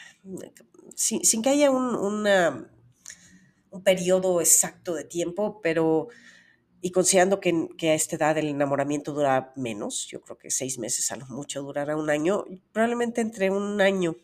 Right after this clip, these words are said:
y un poquito más de un año, alrededor de un año, yo creo que debe, debe, debes estar entrando o ya pasando por esta etapa que se llama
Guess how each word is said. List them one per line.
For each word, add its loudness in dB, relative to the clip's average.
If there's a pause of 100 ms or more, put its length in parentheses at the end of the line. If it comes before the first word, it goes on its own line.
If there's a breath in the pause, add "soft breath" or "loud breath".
(140)
y -6
un -4
poquito -4
más 0
de -6
un -2
año, 0
alrededor 2
de -2
un 2
año, 2
yo -2
creo -18
que -14
debe, -6
debe, -6 (440 loud breath)
debes 4
estar 6
entrando 2
o 0
ya 2
pasando -4
por -8
esta -6
etapa -6
que -12
se -8
llama -2